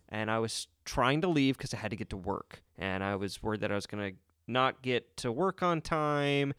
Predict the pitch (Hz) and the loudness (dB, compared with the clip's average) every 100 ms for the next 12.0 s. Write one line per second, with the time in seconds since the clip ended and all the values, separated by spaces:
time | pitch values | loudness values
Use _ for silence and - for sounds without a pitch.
0 | - - - 131 - 185 165 147 - 120 | -10 -20 -4 -4 2 2 4 2 2 2
1 | 127 - 127 123 120 123 127 120 _ _ | 2 4 2 4 4 4 2 -2 _ _
2 | - 127 113 110 107 104 110 143 143 135 | -6 0 2 2 2 0 2 4 4 4
3 | - 143 131 131 127 120 117 107 123 113 | 0 0 4 6 6 6 6 2 0 0
4 | 110 110 110 127 127 127 123 - 113 107 | -2 -2 0 2 4 2 0 0 2 2
5 | 107 - 107 98 - - - - - - | 2 -2 -4 -4 -6 -12 -10 -10 -10 -8
6 | 92 107 123 123 104 95 - 123 120 113 | -6 -2 0 0 0 -2 -2 2 2 2
7 | - - - - - 98 92 - - 127 | -2 -14 -20 -20 -16 -14 -8 -4 4 8
8 | 123 127 - 117 - - - - - - | 8 8 6 2 -2 -4 -4 -6 -2 6
9 | 123 110 107 - - _ - - _ - | 8 8 4 -4 -18 _ -20 -20 _ 0
10 | 123 113 107 104 101 98 98 98 92 - | 2 4 4 4 4 2 2 -2 -6 0
11 | 110 113 117 117 117 113 127 113 104 | 4 6 6 6 4 2 2 2 0